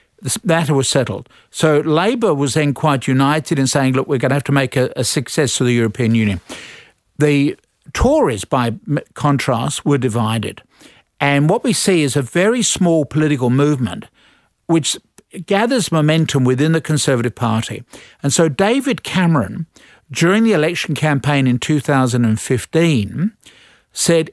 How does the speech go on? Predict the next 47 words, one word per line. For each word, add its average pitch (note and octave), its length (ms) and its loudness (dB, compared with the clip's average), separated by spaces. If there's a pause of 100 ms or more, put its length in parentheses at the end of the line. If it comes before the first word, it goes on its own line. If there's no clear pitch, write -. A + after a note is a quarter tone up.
"If A#3 240 0
I A3+ 200 2
am F3+ 280 2
re-elected, C#3 580 0
I C#3 120 2
will C#3 140 0
call C#3 320 0
a B2 40 2
referendum C3 580 0
on G2 180 0
this." - 280 -8 (240)
Now, D#3+ 200 0
he A3+ 220 2 (120)
did A3+ 240 0
that D#3+ 340 -4 (340)
expecting F#3+ 720 0 (240)
not F#3 420 0
to F3+ 140 2
win D3+ 260 2
in C#3 160 2
a C3 60 2
large C3+ 520 0
way, B2+ 340 -2 (300)
Two G#3 180 0
thousand F3+ 440 0
and C#3 140 -2
ten, C#3+ 180 0
he B2+ 100 2
just C3+ 200 -2
fell D3 220 0
over C#3+ 180 0
the C3 100 0
line B2 400 2
with A2+ 120 -2
support C3+ 420 -2
from, A#2+ 340 -2
ironically, B2+ 600 -2 (280)
a B2+ 100 0
left-wing C#3+ 420 0
party B2+ 380 0
at A2+ 80 -4
the A#2+ 140 0
other C3 220 2
end B2 120 2
of G#2 80 -4
the A#2 60 -8
spectrum. D3 460 -2